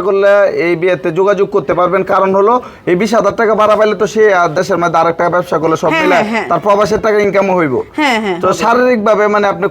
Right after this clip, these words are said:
Speaker 1: কতটুক মানে সক্ষম আছেন না, আপনার যে বয়স হয়ে গেছে, যেহেতু বিয়ে হইছে, অনেক দিন হইছে, স্বামীও মারা গেছে,
Speaker 2: হুম।
Speaker 1: অনেক দিন ধরে স্বামীর সংসার করেন না,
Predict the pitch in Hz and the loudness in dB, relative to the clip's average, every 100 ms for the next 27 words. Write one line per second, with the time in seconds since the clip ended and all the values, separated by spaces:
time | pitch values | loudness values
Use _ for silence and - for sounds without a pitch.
0 | 196 190 196 196 196 185 180 175 170 156 | -2 -2 -2 -4 -4 -4 -2 0 2 2
1 | 143 113 - - - - 180 180 160 147 | 2 -2 -10 -16 -16 -6 -4 -2 0 0
2 | 139 139 135 135 147 156 156 170 160 160 | 0 0 0 0 0 2 2 2 0 0
3 | 156 151 147 139 151 131 151 160 156 143 | 0 0 -2 0 0 0 -2 0 2 2
4 | 139 147 147 139 151 143 131 131 156 160 | 0 0 0 0 0 0 -2 -2 0 0
5 | 139 147 151 143 135 113 240 226 180 156 | 2 2 2 0 0 -2 -2 -6 -2 0
6 | 170 165 170 165 160 170 160 139 151 151 | 0 0 0 2 0 0 -2 -2 -2 -2
7 | 135 156 156 147 127 | 0 2 2 2 0